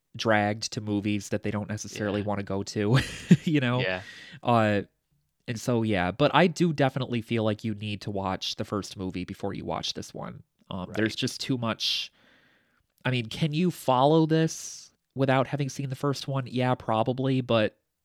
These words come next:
Speaker 1: there's so much that you're not gonna appreciate. Like, for example, Maleficent calling Aurora Beastie. You know, that's not gonna
Speaker 2: Yeah.
Speaker 1: mean anything to you if you haven't seen the first one. So,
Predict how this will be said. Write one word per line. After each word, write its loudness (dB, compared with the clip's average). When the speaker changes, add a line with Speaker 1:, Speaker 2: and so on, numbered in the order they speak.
Speaker 1:
there's 2
so 0
much 0
that -4
you're -4
not -2
gonna -4
appreciate. -6
Like, -2
for 4
example, 2
Maleficent -2
calling -2
Aurora 0
Beastie. -10
You -6
know, -2
that's 0
not 0
gonna -6
Speaker 2:
Yeah. -4
Speaker 1:
mean -6
anything -6
to -8
you -2
if -6
you -4
haven't -6
seen -10
the -8
first -8
one. -14
So, -2